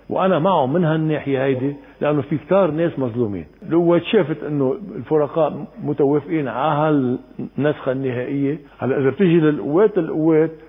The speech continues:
لا، بنرجع بناخذ المشروع، بندرسه من الأول وجديد، وبنفلي شغلة من هون، وبنفلي شغلة من هونيك، هذا صار بحث آخر. بس أنت بصدد قانون في حول منه خلاف كبير، بدك عدد كافي من الكتل النيابية تقدر تقطعه،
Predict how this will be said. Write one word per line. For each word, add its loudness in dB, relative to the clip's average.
لا، 0
بنرجع 2
بناخذ -2
المشروع، 0
بندرسه -4
من -4
الأول -4
وجديد، -2
وبنفلي -2
شغلة -2
من -4
هون، 0
وبنفلي -2
شغلة 0
من -4
هونيك، -2
هذا 0
صار 0
بحث -4
آخر. -2
بس -6
أنت 2
بصدد 2
قانون -2
في 0
حول 0
منه -2
خلاف 0
كبير، 0
بدك 0
عدد 0
كافي 2
من -2
الكتل -2
النيابية 0
تقدر -2
تقطعه، -4